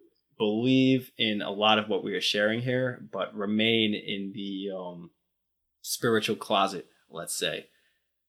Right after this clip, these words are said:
And, uh, I would love for us to speak on that a bit, and what type of encouragement you would give to someone who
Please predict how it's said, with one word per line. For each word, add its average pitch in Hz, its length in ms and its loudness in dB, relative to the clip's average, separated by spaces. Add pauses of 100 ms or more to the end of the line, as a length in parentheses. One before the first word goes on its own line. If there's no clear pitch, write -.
And, 90 320 2
uh, 98 60 4 (120)
I 82 40 6
would 101 180 0
love 131 180 6
for 127 160 -2
us 107 180 -2
to 107 80 -6
speak 110 280 -2
on 98 160 2
that 98 220 2
a 98 40 -2
bit, 87 360 -4
and 80 320 -10 (140)
what 110 200 0
type 117 220 -2
of 107 100 -6
encouragement 110 680 2
you 110 200 0
would 110 160 0
give 98 260 -2
to 101 80 -10
someone 98 480 -4 (100)
who 98 300 -10